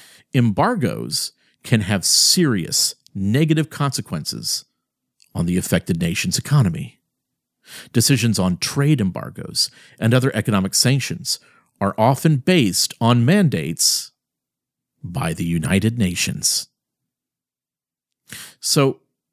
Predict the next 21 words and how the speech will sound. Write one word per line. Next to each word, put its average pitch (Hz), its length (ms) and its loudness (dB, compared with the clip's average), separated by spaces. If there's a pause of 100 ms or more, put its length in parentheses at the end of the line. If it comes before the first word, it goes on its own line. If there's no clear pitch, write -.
(140)
again, 131 520 -2 (1300)
the 139 160 2
embargo 302 460 2
is 165 200 4
how 180 220 2
you 147 160 4
punish - 500 0
other 98 140 0
nations 107 460 -2
that 104 180 0
are 113 60 4
being 92 360 -2
naughty, - 540 -4 (1200)
like - 220 0
we've 120 180 2
done 85 280 0
to - 180 -2
Iran 143 340 4
in 92 60 2
the 73 80 -6
past. - 560 -10